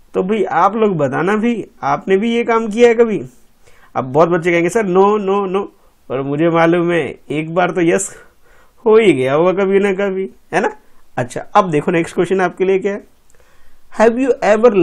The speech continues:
left your shoes and socks?"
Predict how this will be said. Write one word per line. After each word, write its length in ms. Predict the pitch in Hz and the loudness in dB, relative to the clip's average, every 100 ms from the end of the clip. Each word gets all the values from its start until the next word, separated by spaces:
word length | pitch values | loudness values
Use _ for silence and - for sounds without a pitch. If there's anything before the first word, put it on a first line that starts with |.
| 175 | 2
left 300 | 202 247 - | 2 -2 -2
your 180 | 247 240 | 4 4
shoes 560 | 233 - 185 190 240 - - - - - - 185 | 4 -4 -4 -2 -4 -6 -14 -20 -20 -20 -4 -2
and 200 | 233 480 | -2 -4
socks?" 600 | - - 160 233 - - | -6 0 2 2 -2 -12